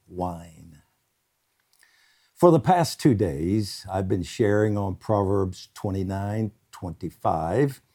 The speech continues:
which refers to the fear of man as a snare. The Passion Translation says, "Intimidation is a trap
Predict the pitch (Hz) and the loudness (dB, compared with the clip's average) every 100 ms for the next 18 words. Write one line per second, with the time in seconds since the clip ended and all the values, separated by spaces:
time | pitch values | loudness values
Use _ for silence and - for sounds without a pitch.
0 | _ _ _ _ _ _ _ - 92 - | _ _ _ _ _ _ _ -8 -8 -6
1 | 95 87 - 180 135 107 120 120 - - | -8 -4 2 4 6 4 2 0 -8 0
2 | 110 107 95 - 117 101 92 101 117 85 | 2 4 0 2 4 4 0 -2 -2 -2
3 | 76 80 80 - 78 - - - 101 92 | -6 -12 -14 -14 -18 -16 -16 -8 -6 -6
4 | 73 - - _ _ _ _ _ _ - | -8 -14 -20 _ _ _ _ _ _ -20
5 | - 117 131 - 82 - 98 90 87 87 | -2 0 2 0 -4 -4 -4 -4 -4 -6
6 | 87 - 117 117 - 98 95 110 110 - | -6 -4 -2 -2 -2 0 2 2 0 -4
7 | _ _ _ _ _ 110 95 - 143 110 | _ _ _ _ _ -4 -2 0 2 2
8 | 92 131 123 - - _ _ _ _ _ | 4 4 4 -2 -16 _ _ _ _ _
9 | _ - 82 78 - 113 107 - - | _ -10 -8 -8 -4 0 0 -2 -10